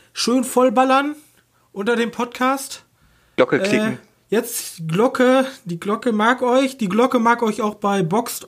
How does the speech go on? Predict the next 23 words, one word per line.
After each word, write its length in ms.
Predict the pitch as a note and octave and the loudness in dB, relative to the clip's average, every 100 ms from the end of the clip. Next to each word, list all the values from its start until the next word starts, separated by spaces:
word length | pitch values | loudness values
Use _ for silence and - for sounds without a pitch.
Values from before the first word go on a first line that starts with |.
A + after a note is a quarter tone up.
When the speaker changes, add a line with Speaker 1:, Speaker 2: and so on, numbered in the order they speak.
| - | -8
Speaker 1:
äh, 120 | F3 E3+ | 0 0
nee, 120 | D#3 | 0
bei 180 | D#3 C#3+ | -4 -4
Boxed 320 | D#3 D#3+ - | -4 -4 -6
Office, 340 | C3+ - C3 | -8 -8 -8
äh, 200 | B2+ D3 | -6 -4
bei 360 | D3 D3+ D3+ D3 | -2 -2 -2 0
Letterboxd. 840 | E3+ A#3 C4 G#3 B3+ C#4 - - _ - - - - - | 0 2 2 4 2 0 -6 -14 _ -20 -20 -20 -20 -2
Da 180 | F#3 A3+ | 0 2
könnt 240 | B3 A#3+ | 0 0
ihr 80 | A#3 | 2
immer 180 | C4 B3 | 2 2
sehen, 300 | B3 C4 A#3+ | 2 2 2
was 160 | B3 | -2
wir 80 | A#3+ | 0
gerade 220 | A3 G#3+ | 0 0
gucken. 440 | G#3+ B3 C#4 D#4 D#4 _ _ _ _ _ _ _ _ _ _ _ _ - | 0 -2 -2 -6 -8 _ _ _ _ _ _ _ _ _ _ _ _ 2
Und, 560 | G#3+ B3 B3+ - - _ _ _ _ | 4 4 0 -6 -12 _ _ _ _
Leute, 360 | D3+ E3 B2 - - - _ _ | 2 2 0 -4 -14 -20 _ _
wir 100 | - | -20
brauchen 420 | D#3 D3+ G3 G#3+ B3 | -6 2 2 2 0
euer 240 | F#3 G3+ | 2 2
Feedback. 440 | G3+ A#3+ - B2+ | 0 -4 -4 -10